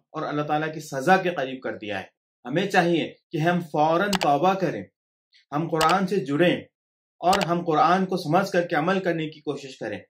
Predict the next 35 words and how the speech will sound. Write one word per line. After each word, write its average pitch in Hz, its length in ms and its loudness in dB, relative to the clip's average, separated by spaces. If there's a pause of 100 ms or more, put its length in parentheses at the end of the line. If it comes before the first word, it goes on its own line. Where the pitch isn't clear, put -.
(640)
और 196 320 6 (100)
हम 175 140 2
अहले 170 340 -2
बैत 196 400 6
का 190 260 0
एहतराम 160 480 0
करें, 151 300 0 (420)
हम 175 260 -4
अहले 170 240 0
बैत 185 320 2
की 196 100 -8
अहमियत 175 400 0
को 190 80 -2
समझें 147 480 -2 (300)
और 160 340 2 (140)
जो 175 180 6
हमारी 185 380 8
जिम्मेदारियां 156 640 2
बनती 147 380 -2
हैं 165 180 0
अहले 156 280 -2
बैत 156 260 -2
के 170 100 -4
ताल्लुक 131 360 -6
से, 110 180 -12 (260)
हम 170 140 2
अपनी 170 260 -2
उस 170 200 -2
जिम्मेदारी 151 480 0
को 147 80 -6
अदा 113 200 -6
करें। 98 260 -10 (160)
ऐसा 147 240 -2
ना 185 120 4
हो 156 180 2